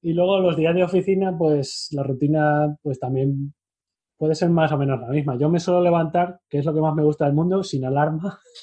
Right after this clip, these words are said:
<laughs> Normalmente me despiertan los malditos gallos que tengo aquí enfrente de la ventana, que se suben a un árbol y estoy intentando entrenar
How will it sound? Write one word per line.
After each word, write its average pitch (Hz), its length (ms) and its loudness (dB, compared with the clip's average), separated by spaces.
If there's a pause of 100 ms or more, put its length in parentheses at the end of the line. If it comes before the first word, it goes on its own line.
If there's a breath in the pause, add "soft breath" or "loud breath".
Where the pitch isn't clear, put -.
(100)
<laughs> 277 760 -4
Normalmente 180 520 2
me 160 100 2
despiertan 165 500 0
los 160 160 2
malditos 160 640 2
gallos 170 440 0
que 143 100 0
tengo 151 200 2
aquí 147 140 0
enfrente 147 340 0
de 147 60 2
la 143 100 2
ventana, 151 480 -2
que - 400 -10
se - 20 -4
suben 143 260 0
a 139 40 -2
un 135 140 -2
árbol 151 360 2
y 131 80 0
estoy 139 200 -4
intentando 139 440 0
entrenar 139 640 0